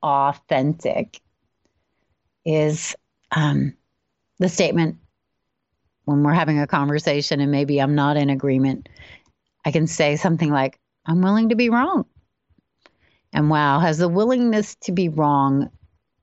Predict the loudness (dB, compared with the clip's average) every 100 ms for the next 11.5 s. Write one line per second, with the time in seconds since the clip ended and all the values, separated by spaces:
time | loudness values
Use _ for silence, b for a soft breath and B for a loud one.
0 | -14 -10 -10 -6 -2 0 -2 -2 -4 -4
1 | 0 2 2 0 0 0 -4 b b -6
2 | -2 -2 -2 0 2 2 2 -2 -2 -2
3 | -2 -2 -4 -4 -2 0 0 -2 -4 -2
4 | -2 -4 -4 -2 -2 -2 -4 -4 -4 -6
5 | -8 -20 _ _ _ _ _ _ _ _
6 | -4 -4 -4 _ _ -4 0 0 2 0
7 | -2 -2 -2 0 0 -4 -8 _ _ _
8 | _ _ _ _ -4 -2 0 0 -2 -4
9 | 0 2 2 2 2 0 -2 -2 -2 -2
10 | 0 -2 -2 -4 -10 _ -8 -4 -2 0
11 | 0 0 -4 -8